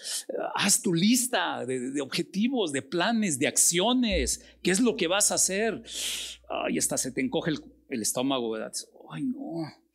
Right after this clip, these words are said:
Ay, no, qué flojera. Mejor después". Es incómodo. No, no queremos pensar, no queremos esforzarnos en, en poner en papel y aquí compromisos lo que tenemos que hacer.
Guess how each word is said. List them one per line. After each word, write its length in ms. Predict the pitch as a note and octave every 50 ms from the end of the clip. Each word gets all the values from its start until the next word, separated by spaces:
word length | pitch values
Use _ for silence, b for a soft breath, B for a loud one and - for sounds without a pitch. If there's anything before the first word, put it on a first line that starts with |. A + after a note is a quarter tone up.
| B B B B B B B B
Ay, 200 | - - - -
no, 160 | - C#3+ D3
qué 120 | - F#3+ F3
flojera. 580 | - F3+ - - - - C3+ D#3+ F3 F3 E3
Mejor 640 | - E3+ F3+ F3+ F3+ F3+ F#3+ G3 - E3+ G#3 A3 G#3
después". 440 | E3+ - - - F3 D#3+ - - B B B B B
Es 240 | C4+ A#3 - - E4
incómodo. 960 | D#4+ D#4+ - - - F4 G4+ G#4 G#4 F#4+ D4+ F#3 C#3+ G#2+ F2 - - - _ _ _ _ _ _ _ _ _ _ _
No, 160 | - B3 - -
no 320 | A3 G3 F#3+ A3+ A#3 A#3
queremos 560 | A#3+ C#4 C4+ A#3+ C4 C#4+ D4 E4 D#4 B3+ - -
pensar, 580 | - D#3 C#3+ - - D3+ C#3+ C3+ B2 A2+ A2+
no 160 | D3 G#3 G#3
queremos 460 | - C#4 B3 A#3+ B3 B3 B3 A#3 - A3
esforzarnos 960 | F3 - - D#3+ C#3+ - - - - F3+ G#3 A#3 B3 B3+ C#4+ D4 C#4 - - B B B B B B B -
en, 500 | - D3+ - D#4 D4+ - - - - _ _ _ _
en 640 | D4+ D4+ D4 B3+ B3 B3+ B3 - D#3 D#3 D3 - - - - - - _
poner 380 | - E3+ D#3+ D#3 D#3+ E3+ G3+ B3
en 200 | B3 A3 - -
papel 640 | - C3+ - - - - D3+ D3+ E3+ F#3+ G3 A3 G#3+
y 160 | F#3 E3+ D3
aquí 640 | C3 A#2+ - - - - D3+ E3 G3 A3 A#3 A3+ -
compromisos 840 | - F3+ D#3 C3+ - C#3+ B2+ A#2+ C#3 E3+ G#3 - - B3 - - B B B B
lo 200 | C#3 C#3+ - -
que 80 | D3+
tenemos 520 | - - C#3+ C#3 D3 F3+ G3+ A3 A3+ - -
que 120 | - D#3+
hacer. 440 | B2+ - - D#3 F3+ G3 F3+ -